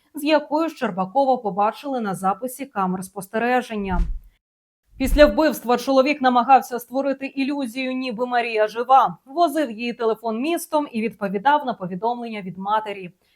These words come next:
Втім, рідні одразу відчули фальш. Саме мати Марії була першою, хто відкрито звинуватив зятя, а подруги Марії лише підтвердили, жінка його боялася.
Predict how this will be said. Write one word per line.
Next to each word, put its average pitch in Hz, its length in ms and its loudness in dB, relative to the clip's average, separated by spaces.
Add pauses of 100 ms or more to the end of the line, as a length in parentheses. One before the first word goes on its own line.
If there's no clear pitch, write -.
(120)
Втім, 190 380 -2 (300)
рідні 320 360 4
одразу 233 420 4
відчули 208 460 0
фальш. 220 640 2 (200)
Саме 277 340 0
мати 262 380 2
Марії 262 540 0
була 202 260 -2
першою, 262 640 2
хто 277 240 -4
відкрито 254 600 -4
звинуватив 226 640 0
зятя, 262 600 2 (300)
а 294 100 6
подруги 262 500 4
Марії 202 580 0 (240)
лише 277 280 -2
підтвердили, 196 760 -2 (160)
жінка 208 360 -4
його 190 220 -2
боялася. 196 680 0